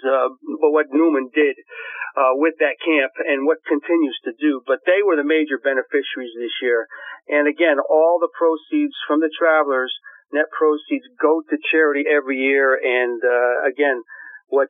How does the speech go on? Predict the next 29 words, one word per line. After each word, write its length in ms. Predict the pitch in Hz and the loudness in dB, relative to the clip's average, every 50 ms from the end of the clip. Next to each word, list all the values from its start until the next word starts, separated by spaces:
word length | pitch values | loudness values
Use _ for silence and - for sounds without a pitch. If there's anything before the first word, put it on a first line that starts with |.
| - - - | -2 0 2
chairman 400 | 160 165 160 156 156 147 139 139 | 2 2 4 2 2 2 2 0
of 80 | 127 | 0
the 80 | 123 131 | -2 -4
Travelers, 480 | - - 156 147 147 135 135 135 117 151 | -2 0 2 2 4 4 2 0 2 0
Andy 240 | 147 151 147 139 131 - | 0 0 0 -2 -2 -2
Bissett 400 | - 135 - - 165 143 139 143 | -4 -4 -2 0 2 2 2 2
and 160 | 143 139 139 | 0 0 2
Nathan 320 | 147 147 143 - 143 131 127 | 0 0 0 -2 -4 -4 -2
Grube, 240 | 131 143 143 139 | 0 0 0 0
have 240 | 135 127 123 123 113 113 - | 2 2 0 0 -2 -2 0
done, 320 | 143 151 151 143 131 127 - - - - - - - - - 131 | 2 2 2 2 0 -6 -12 -14 -16 -16 -14 -14 -14 -8 -4 0
uh, 320 | 127 127 123 120 123 131 - - - | 0 2 2 2 0 -2 -4 -6 -6
to 80 | 151 135 | -6 -6
bring 240 | 123 - 151 143 131 | -2 -2 -2 0 0
attention 480 | 123 - - 151 151 147 151 - 151 127 - | -2 -2 0 0 0 0 0 -2 -4 -4 -2
to 100 | - 135 | -2 -2
this, 220 | 127 131 135 131 - - - | 0 0 0 0 -4 -4 -2
it 160 | 156 156 147 - | -2 -2 0 0
just 160 | 170 156 156 - - | -2 -2 -2 -2 -2
keeps 160 | 170 151 156 - | -2 -2 -2 -4
growing 420 | - 151 156 156 156 147 143 139 | -2 0 2 2 2 0 0 0
every 220 | 135 135 127 131 139 | 0 0 0 0 0
year. 180 | 143 147 139 | 0 0 0
And, 240 | 135 135 135 127 123 | 0 -2 -2 -2 -2
uh, 240 | 123 127 120 127 127 127 | -2 0 0 0 -2 0
that 180 | 151 160 175 175 _ 165 160 151 | 2 0 0 0 _ -14 -8 -2
donation 500 | 180 175 170 170 170 165 160 - - 147 | 0 2 2 4 2 2 2 0 0 0
by 160 | 139 147 139 | 2 2 0
Bubba, 400 | 135 127 123 151 147 139 123 113 | 0 0 2 2 2 2 2 -2